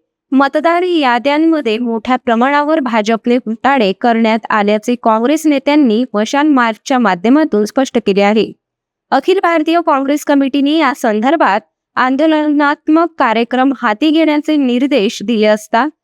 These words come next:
सोमवारी दिनांक अठरा ऑगस्ट रोजी सायंकाळी सात वाजता राजकमल चौक येथे अमरावती शहर काँग्रेस कमिटीच्या वतीने "मतदान चोर, खुर्ची सोड" हा नारा घेऊन कॅन्डल मार्च काढण्यात आला. मशाल रॅलीमध्ये माजी राज्यमंत्री डॉक्टर सुनील देशमुख,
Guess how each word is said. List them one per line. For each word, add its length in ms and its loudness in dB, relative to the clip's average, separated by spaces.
सोमवारी 500 0
दिनांक 540 0
अठरा 500 -2
ऑगस्ट 440 0
रोजी 280 0
सायंकाळी 640 0
सात 340 0
वाजता 400 0
राजकमल 480 0
चौक 340 -2
येथे 180 0
अमरावती 520 0
शहर 400 0
काँग्रेस 360 0
कमिटीच्या 540 0
वतीने 560 0
"मतदान 560 0
चोर, 440 0
खुर्ची 420 -2
सोड" 260 0
हा 140 -2
नारा 360 2
घेऊन 380 -2
कॅन्डल 360 2
मार्च 400 0
काढण्यात 400 -2
आला. 180 2
मशाल 420 0
रॅलीमध्ये 560 0
माजी 400 0
राज्यमंत्री 600 0
डॉक्टर 320 0
सुनील 380 0
देशमुख, 360 0